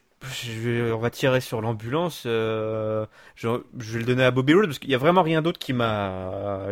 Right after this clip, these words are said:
qui a floppé, toi. Et effectivement, je vais le donner à Bobby Roode. Alors c'est pas un énorme flop. Et à vrai dire, je voulais pas lui donner parce que je me suis, j'attends plus grand chose d'eux, toi. Mais c'est vrai que là, une fois de plus, euh,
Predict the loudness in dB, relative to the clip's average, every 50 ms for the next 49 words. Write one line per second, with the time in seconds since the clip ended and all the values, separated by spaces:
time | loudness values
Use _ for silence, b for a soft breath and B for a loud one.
0 | -6 -8 -6 -6 -6 -6 -6 -8 -4 0 0 0 2 2 2 0 0 -2 -6 -6
1 | -4 -2 0 0 0 -2 -4 -2 -4 -6 -6 -4 -4 -2 0 0 0 B B B
2 | B B B B -10 -8 -4 -2 0 2 4 4 4 4 4 4 8 8 8 8
3 | 8 4 2 -2 -6 -6 -4 -2 -2 0 0 0 2 2 2 4 4 4 4 4
4 | 2 0 -2 0 2 2 2 2 -2 B B B B B B B -6 -2 -2 -2
5 | 0 0 -2 4 4 4 4 4 -2 -4 -2 -2 -2 0 0 -2 0 0 0 0
6 | 2 2 4 2 2 0 -2 -6 -8 -8 -8 -8 -10 -10 -14 -14 -10 -10 -8 -6
7 | -8 -8 -8 -10 _ _ _ _ -4 -2 0 0 0 0 -2 -2 -4 -4 -4 -2
8 | 0 2 2 2 0 -2 -4 -4 -4 -4 B B B B B B -12 -10 -8 -6
9 | -2 2 4 4 4 2 0 0 0 4 4 4 6 6 4 4 2 -2 -6 _
10 | _ _ -6 -6 -6 -2 -2 -2 -2 -2 _ _ -6 -2 0 0 0 -2 -4 -8
11 | -14 -16 -18 b b b b b b b b b -14 -10 -8 -8 -6 -6 -6 -6
12 | -8 -8